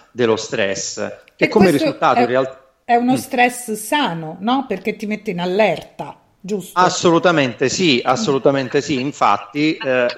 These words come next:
Speaker 1: que-, quel tipo di stress, eh, quel tipo di stress prevede una risposta, eh, comunemente detta di attacco o fuga, cioè io devo reagire per preservarmi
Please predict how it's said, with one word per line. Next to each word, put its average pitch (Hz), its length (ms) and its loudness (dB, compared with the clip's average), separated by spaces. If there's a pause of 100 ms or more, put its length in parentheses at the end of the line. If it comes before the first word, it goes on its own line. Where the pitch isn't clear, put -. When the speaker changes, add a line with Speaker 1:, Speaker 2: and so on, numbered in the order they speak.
Speaker 1:
que-, 123 140 -14
quel 127 200 0
tipo 196 260 2
di 127 100 -2
stress, - 640 2 (960)
eh, 113 320 -6
quel 117 140 -2
tipo 131 200 4
di 180 100 4
stress 139 440 2
prevede 147 340 4
una 120 100 2
risposta, - 800 -2 (460)
eh, 110 140 -10
comunemente 135 580 0
detta 117 300 2
di 110 140 0
attacco - 560 -2
o 110 220 0
fuga, 104 360 0
cioè 117 180 2
io 131 200 6
devo 120 300 6
reagire 117 680 2
per 113 320 -2
preservarmi 113 1040 0